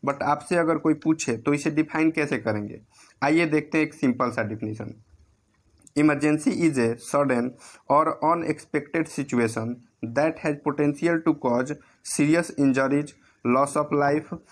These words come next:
और extensive damage of property। मतलब फ्रेंड्स, इमरजेंसी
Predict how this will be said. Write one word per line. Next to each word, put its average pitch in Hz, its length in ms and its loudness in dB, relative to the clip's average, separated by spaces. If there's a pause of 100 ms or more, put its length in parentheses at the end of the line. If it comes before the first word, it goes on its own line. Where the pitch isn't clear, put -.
(200)
और 135 400 2
extensive 151 720 -2
damage 143 320 2
of 147 160 -4
property। 110 420 -4 (360)
मतलब 185 300 0
फ्रेंड्स, 120 360 -2 (720)
इमरजेंसी 151 540 4